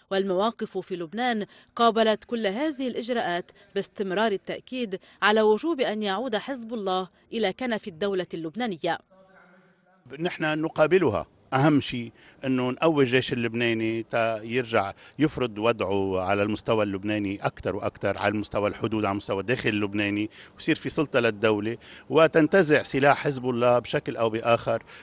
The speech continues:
Speaker 2: يكون بكنف الدولة، ونرجع دولة طبيعية مثل كل الدول.
Speaker 1: وسط هذه الأجواء، برز تحذير من وزارة الخارجية الأمريكية للرعايا الأمريكيين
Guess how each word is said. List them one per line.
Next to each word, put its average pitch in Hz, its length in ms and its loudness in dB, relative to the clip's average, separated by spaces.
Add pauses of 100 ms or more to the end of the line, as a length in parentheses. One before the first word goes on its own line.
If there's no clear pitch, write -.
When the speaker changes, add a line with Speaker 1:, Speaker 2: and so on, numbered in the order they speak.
Speaker 2:
يكون 131 380 0
بكنف 120 460 0
الدولة، 110 480 0 (320)
ونرجع 110 800 2
دولة 110 300 2
طبيعية 104 840 0
مثل 107 220 -6
كل 101 220 -4
الدول. 95 340 4 (960)
Speaker 1:
وسط 240 280 -2
هذه 294 500 4
الأجواء، 202 520 0 (260)
برز 220 240 2
تحذير 214 640 0
من 196 180 -4
وزارة 202 480 0
الخارجية 202 720 -4
الأمريكية 220 880 -2
للرعايا 208 540 0
الأمريكيين 185 880 -4